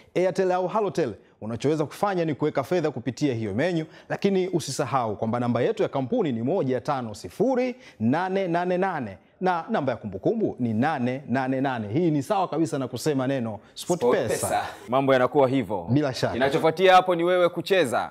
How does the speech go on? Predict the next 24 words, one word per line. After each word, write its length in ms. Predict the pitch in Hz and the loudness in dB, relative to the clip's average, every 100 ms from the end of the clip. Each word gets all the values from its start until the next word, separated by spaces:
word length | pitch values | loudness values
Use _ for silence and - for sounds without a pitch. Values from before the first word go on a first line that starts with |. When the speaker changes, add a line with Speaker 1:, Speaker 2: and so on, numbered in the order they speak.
| - | -8
Speaker 2:
lakini 340 | 127 165 151 | -8 -4 -4
kabla 300 | - 214 185 | 2 2 2
hujacheza, 640 | 170 156 180 180 127 127 110 - _ - | 0 0 0 0 0 -2 -4 -20 _ -8
ni 80 | 135 | -2
muhimu 400 | 151 170 170 160 | 2 2 2 0
uipate 440 | 147 170 160 165 | 0 2 2 2
orodha 480 | 147 151 214 202 208 | 2 2 2 4 4
ya 100 | 139 | 4
mechi 320 | 135 175 180 | 0 -2 -2
za 140 | 165 | 0
leo 320 | 202 196 113 - | 4 4 2 -2
ili 180 | 143 156 | -2 0
uweze 240 | 160 156 | 0 0
kutupia 320 | 160 160 190 | -6 -4 0
ubashiri 340 | 180 160 160 143 | 2 2 2 2
wako. 480 | 127 104 - 87 - _ _ | 4 2 0 -12 -12 _ _
Unarudi 440 | - 147 170 214 208 | -2 2 4 4 4
tena 240 | 220 214 | 4 4
kwenye 220 | 202 196 | 2 0
kubofya 680 | 190 180 214 233 160 170 208 | 0 4 4 6 4 2 2
nyota 600 | 127 120 202 214 220 220 | -4 0 0 2 4 4
moja 320 | 202 185 165 156 | 2 -2 -2 -2
tano 220 | 151 135 | -2 -4
sifuri, 580 | 123 - 208 156 131 | -6 2 4 6 2